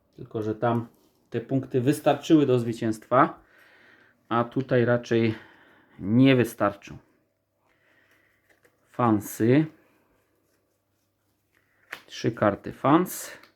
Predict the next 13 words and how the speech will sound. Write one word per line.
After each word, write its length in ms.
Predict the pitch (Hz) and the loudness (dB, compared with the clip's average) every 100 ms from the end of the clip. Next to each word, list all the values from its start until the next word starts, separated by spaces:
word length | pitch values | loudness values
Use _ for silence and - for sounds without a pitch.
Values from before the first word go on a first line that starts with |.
| _ _ _ _ - _ _ _ _ _ _ | _ _ _ _ -20 _ _ _ _ _ _
Tutaj 400 | 120 - 110 107 | -14 -6 -2 0
mamy 320 | 107 101 95 | 2 0 -2
po 260 | - 117 | -6 -6
dwa. 500 | 107 104 110 120 165 147 _ _ _ _ _ _ _ _ _ _ _ _ _ _ _ _ _ _ _ _ _ _ _ _ _ _ _ _ _ _ _ _ _ _ _ _ _ _ - - _ _ - | -4 0 4 4 2 -2 _ _ _ _ _ _ _ _ _ _ _ _ _ _ _ _ _ _ _ _ _ _ _ _ _ _ _ _ _ _ _ _ _ _ _ _ _ _ -20 -20 _ _ -14
Czyli 280 | - 113 | -4 0
mamy 280 | 110 98 95 | 2 2 2
raz, 360 | 123 135 - - | 2 0 -4 -14
dwa, 380 | 110 120 120 120 | -2 0 0 -4
trzy, 400 | - - 123 127 - | -12 -2 0 -2 -8
cztery, 500 | - - 123 120 120 _ | -14 -4 -2 -2 -6 _
pięć, 400 | - 120 120 - | -6 -4 -4 -10
sześć, 500 | - - 110 - - | -14 -8 -8 -10 -14
siedem. 540 | - - 151 147 160 | -4 2 4 6 4